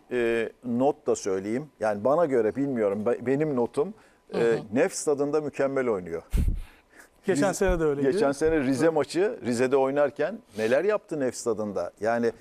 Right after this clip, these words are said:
Speaker 1: Nef stadı ona uğurlu geliyor, iyi geliyor. E, çok çok iyi oynuyor. Ama, e, şunu söyleyeyim, benim ölçeğimde ce-, e, orta alan oyuncuları ceza sahasına ayak basmadığı sürece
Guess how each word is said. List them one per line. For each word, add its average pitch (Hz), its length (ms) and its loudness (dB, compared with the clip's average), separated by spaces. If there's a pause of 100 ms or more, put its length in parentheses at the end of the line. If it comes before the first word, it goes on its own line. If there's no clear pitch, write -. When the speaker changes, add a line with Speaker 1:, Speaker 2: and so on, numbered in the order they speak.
(220)
Speaker 1:
Nef 190 220 0
stadı 175 300 2
ona 196 220 2
uğurlu 175 340 4
geliyor, 131 340 2
iyi 156 240 0
geliyor. 135 440 2 (400)
E, 123 400 2 (140)
çok 165 220 -2
çok 160 160 0 (100)
iyi 127 220 2
oynuyor. 120 500 2 (380)
Ama, 170 440 2
e, 135 200 0
şunu 170 260 -6
söyleyeyim, 143 440 0 (180)
benim 156 500 0
ölçeğimde 131 840 0 (160)
ce-, 117 400 2
e, 113 40 4
orta 131 380 2
alan 127 200 2
oyuncuları 113 600 0
ceza 127 340 2
sahasına 127 480 -2
ayak 127 380 -2
basmadığı 104 480 -2
sürece 135 580 0